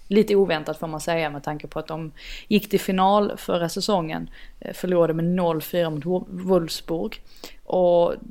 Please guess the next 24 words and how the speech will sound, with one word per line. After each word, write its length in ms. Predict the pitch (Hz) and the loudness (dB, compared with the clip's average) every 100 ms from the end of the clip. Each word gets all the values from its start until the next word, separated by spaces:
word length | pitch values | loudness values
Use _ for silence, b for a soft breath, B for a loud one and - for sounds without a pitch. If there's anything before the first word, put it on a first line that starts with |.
| - - | -16 -4
då 120 | 190 | -2
säger 440 | - 208 175 196 | 4 4 6 4
tränaren 400 | 208 220 214 175 | 2 0 0 0
Emma 160 | 175 170 | -2 -2
Hayes 380 | 190 240 254 254 | 0 0 0 -2
efteråt 560 | 190 - 180 165 156 | -4 -4 -4 -2 -2
att, 140 | 160 160 | -6 -8
för 100 | 185 | -6
de, 200 | 180 - | -8 -6
de 200 | 196 190 | -4 -2
hade 140 | 190 | -2
två 440 | 175 - 220 233 240 | -4 -4 0 2 2
fall 320 | - 190 160 | 4 4 4
av 40 | 151 | -2
covid 440 | - 170 151 - B B B B | -6 -4 -4 -6 B B B B
precis 360 | - 151 165 147 | -10 -4 -4 -4
innan 300 | 175 175 180 | 0 2 4
matchen, 420 | 180 - 160 139 B B B - | 2 2 -4 -6 B B B -2
vilket 240 | 151 175 | -2 2
var 80 | 160 | 2
anledningen 420 | 160 156 151 165 | 4 2 2 0
till 160 | 180 156 | 0 0
att 60 | |
Ceci-, 440 | - 151 165 156 | -2 -4 -2 -2